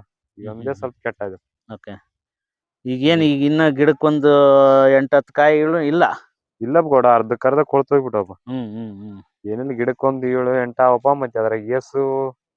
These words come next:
Speaker 2: ಹ್ಮ್.
Speaker 1: ಹೊಡೆವು, ಏಸು ಬಿಡವು.
Speaker 2: ಅಂದ್ರೆ ನಿನಗೆ ರೋಗದಿಂದ ಏನು ರೋಗ ಪಾಗ ಬಂದ್ ಏನ್ ಪ್ರಾಬ್ಲಮ್ ಆಗಿಲ್ಲ?
Speaker 1: ಏನ್ ಪ್ರಾಬ್ಲಮ್ ಇಲ್ಲಪ್ಪ.
Speaker 2: ಹ್ಮ್, ಬೀಜನೂ ಚಲೋ ಸಿ-, ಬೀಜ
Speaker 1: ಬೀಜ ಚಲೋ
Speaker 2: ಸಿಕ್ಕಿದ್ವು
Speaker 1: ಇದೆ
Speaker 2: ಎಲ್ಲ.
Speaker 1: ಬಿಡಪ್ಪ.
Speaker 2: ಜ-, ಸ್ಟಾರ್ಟಿಂಗ್ ಇಂದ ಎಲ್ಲ ಚಲೋ ಮಾಡ್ಕೊಂಡ
Speaker 1: ಹಾ.
Speaker 2: ಬಂದಿದ್ದಿ.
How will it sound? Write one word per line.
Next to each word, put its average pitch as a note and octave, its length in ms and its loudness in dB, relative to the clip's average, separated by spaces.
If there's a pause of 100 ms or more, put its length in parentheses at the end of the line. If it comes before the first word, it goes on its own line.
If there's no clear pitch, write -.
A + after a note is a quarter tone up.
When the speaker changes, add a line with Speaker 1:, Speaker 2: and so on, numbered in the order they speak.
(280)
Speaker 2:
ಹ್ಮ್. C3 240 -12 (160)
Speaker 1:
ಹೊಡೆವು, C3 440 2
ಏಸು B2 360 -6
ಬಿಡವು. B2+ 280 0
Speaker 2:
ಅಂದ್ರೆ F#3 200 2
ನಿನಗೆ G3+ 360 2 (800)
ರೋಗದಿಂದ F3+ 600 2
ಏನು F#3 360 -2
ರೋಗ E3 180 2
ಪಾಗ F3 300 2
ಬಂದ್ E3+ 300 0
ಏನ್ E3+ 180 0
ಪ್ರಾಬ್ಲಮ್ D#3 380 0
ಆಗಿಲ್ಲ? D3 280 0
Speaker 1:
ಏನ್ E3 140 0
ಪ್ರಾಬ್ಲಮ್ D3+ 440 0
ಇಲ್ಲಪ್ಪ. D3 260 -2
Speaker 2:
ಹ್ಮ್, C3+ 320 -12
ಬೀಜನೂ D3+ 480 -2
ಚಲೋ D3 300 0
ಸಿ-, C#3+ 300 -4
ಬೀಜ C3 160 -2
Speaker 1:
ಬೀಜ C#3+ 80 0
ಚಲೋ D3 100 -2
Speaker 2:
ಸಿಕ್ಕಿದ್ವು D3 360 2
Speaker 1:
ಇದೆ D3 100 2
Speaker 2:
ಎಲ್ಲ. C3+ 100 0
Speaker 1:
ಬಿಡಪ್ಪ. C3 400 0 (280)
Speaker 2:
ಜ-, A#2+ 140 -8
ಸ್ಟಾರ್ಟಿಂಗ್ D#3 460 -2
ಇಂದ E3 140 -4
ಎಲ್ಲ D#3+ 260 4
ಚಲೋ D3+ 260 0
ಮಾಡ್ಕೊಂಡ D3+ 380 -2
Speaker 1:
ಹಾ. B2+ 100 2
Speaker 2:
ಬಂದಿದ್ದಿ. C3 400 -2